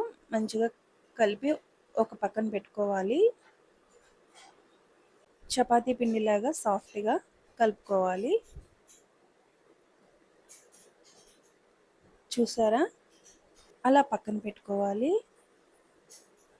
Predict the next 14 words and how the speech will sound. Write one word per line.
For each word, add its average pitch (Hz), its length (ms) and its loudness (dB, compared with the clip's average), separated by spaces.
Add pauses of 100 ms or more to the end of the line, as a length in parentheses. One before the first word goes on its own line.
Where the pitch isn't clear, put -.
(140)
తర్వాత 214 480 2 (1400)
ఆ 240 80 4
పిండిని 220 540 0 (2000)
వీడియోలో 240 420 6
చూపిస్తున్నట్టు 214 800 -4 (1400)
మూడు 247 220 6
భాగాలుగా 214 480 2
కట్ 254 240 -4
చేసుకుని 226 420 -6
పక్కన 220 300 -6
పెట్టుకోవాలి. 202 640 -2 (1600)
వీడియోలో 240 280 6
చూపిస్తున్నట్టు 226 760 -4
అలా 247 240 4